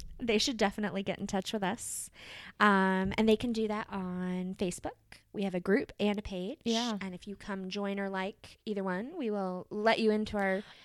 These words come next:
Speaker 1: super
Speaker 2: Oh.
Speaker 1: secret awesome club. Oh, we have a shout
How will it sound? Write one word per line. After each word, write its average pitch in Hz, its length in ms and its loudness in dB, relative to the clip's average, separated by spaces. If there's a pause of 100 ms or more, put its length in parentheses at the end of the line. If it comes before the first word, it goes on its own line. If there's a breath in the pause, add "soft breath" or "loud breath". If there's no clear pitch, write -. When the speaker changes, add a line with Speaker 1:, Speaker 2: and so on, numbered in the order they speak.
(400)
Speaker 1:
super 240 200 8
Speaker 2:
Oh. 226 120 2
Speaker 1:
secret 254 220 0
awesome 220 340 2
club. 214 400 0 (1300 loud breath)
Oh, 277 60 8
we 302 100 8
have 359 100 4
a 381 40 4
shout 370 280 8